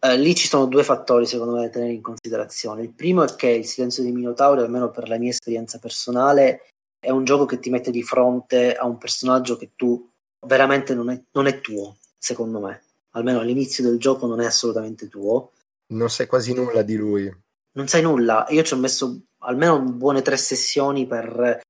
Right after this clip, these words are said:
Speaker 1: per incominciare a capire con chi avevo a che fare, no? Che è una cosa anche molto interessante da un punto di vista di giocatore.
Speaker 2: Sì, secondo me, mm, tra l'altro è una metatecnica, cioè nel senso,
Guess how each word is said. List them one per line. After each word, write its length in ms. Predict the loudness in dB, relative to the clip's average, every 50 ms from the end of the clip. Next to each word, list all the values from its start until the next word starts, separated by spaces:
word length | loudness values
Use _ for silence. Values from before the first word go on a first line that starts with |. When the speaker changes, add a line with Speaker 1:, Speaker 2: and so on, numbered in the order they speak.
| _ _ _ _ _ _ -2
Speaker 1:
per 100 | 0 2
incominciare 480 | 2 4 4 4 4 4 4 4 2
a 60 | 2
capire 720 | 2 -2 -4 0 2 4 6 6 6 6 4 -4 -14 _ _ _ _ _ _ _
con 180 | -6 -6 -6
chi 200 | -4 0 2 4
avevo 200 | 4 4 4 4
a 60 | 2
che 140 | 2 -2 -8
fare, 420 | -8 -8 -6 -4 -2 -2 -2 -4 -4
no? 240 | -4 -6 -6 -6
Che 120 | -2 0 2
è 20 |
una 100 | 2 2
cosa 160 | 2 2 0
anche 220 | 0 -2 -2 -2 -2
molto 240 | -2 -2 -4 -4 -8
interessante 520 | -6 -6 -6 -6 -4 -4 -4 -4 -6 -8
da 60 | -10
un 100 | -12 -12
punto 220 | -12 -18 -16 -14 -12
di 60 | -10
vista 200 | -8 -8 -8 -10
di 120 | -10 -12
giocatore. 640 | -10 -10 -10 -10 -6 -6 -6 -6 -6 -10 -12 _ _ _ _ _ _ _ _
Speaker 2:
Sì, 300 | -16 -10 -4 -4 -2 -2
secondo 380 | -2 -4 -4 -2 0 0 0 0
me, 420 | 0 2 4 4 4 4 4 2
mm, 300 | 0 -2 -4 -6 -6 -8
tra 180 | -2 0 2 2
l'altro 240 | 2 2 2 2
è 20 | 2
una 120 | 2 2
metatecnica, 800 | 0 -2 -2 -2 -2 0 0 -2 -2 -4 -8 -10 -8 -6 -6 -8
cioè 180 | -6 -4 -4 -2
nel 140 | -2 -4 -4
senso, 640 | -2 0 0 0 0 -4 -6 -2 0 0 0 -2